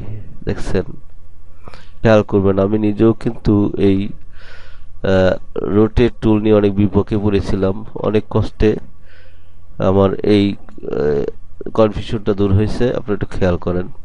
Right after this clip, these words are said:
Escape কি চাপেন, তারপর এই এবার লালটাকে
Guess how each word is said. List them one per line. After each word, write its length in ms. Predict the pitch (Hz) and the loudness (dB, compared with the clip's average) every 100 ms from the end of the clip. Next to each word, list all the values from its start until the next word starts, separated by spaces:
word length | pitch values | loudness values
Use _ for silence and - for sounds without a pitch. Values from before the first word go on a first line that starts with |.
| - - - - - - - - | -6 -6 -6 -8 -6 -6 -4 -2
Escape 400 | 117 - 120 - - | -2 -2 -2 -2 -2
কি 180 | 123 117 | 0 0
চাপেন, 340 | 117 110 127 135 - - - - - - - - - - - - - | 0 0 -2 -4 -6 -6 -6 -8 -8 -8 -8 -8 -8 -8 -8 -8 -2
তারপর 460 | 110 104 113 110 - - - - | 0 0 2 0 0 -6 -6 -2
এই 260 | 50 - - - - - - - - - - - - - - - - - - - - - - - - - - - - - | 0 0 -4 -6 -6 -6 -6 -6 -6 -8 -8 -8 -8 -8 -8 -8 -8 -6 -8 -6 -8 -8 -8 -8 -8 -8 -8 -8 -6 0
এবার 320 | 113 113 110 - - - - - - - - - - - - - - - - - - - - - | 2 4 4 2 -6 -8 -8 -8 -8 -8 -8 -8 -8 -8 -8 -8 -8 -8 -8 -8 -8 -8 -6 -2
লালটাকে 840 | 110 110 110 110 - 113 - 131 | 2 6 6 4 2 0 -2 -6